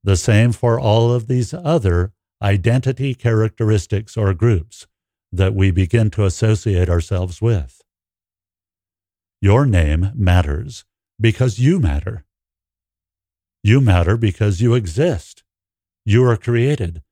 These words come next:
There's only one of you. You have something important to do. The best name you can possibly choose is your own. Choose it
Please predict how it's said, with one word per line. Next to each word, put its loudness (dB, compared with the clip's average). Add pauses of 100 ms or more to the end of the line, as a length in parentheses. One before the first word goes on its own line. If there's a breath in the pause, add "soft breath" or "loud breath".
(200)
There's 2
only 2
one 0
of -4
you. -10 (760)
You 4
have 2
something -2
important -2
to -6
do. -2 (1300)
The 2
best 0
name 2
you 0
can -2
possibly -2
choose -2 (420)
is 2
your 2
own. -2 (1300)
Choose 2
it -2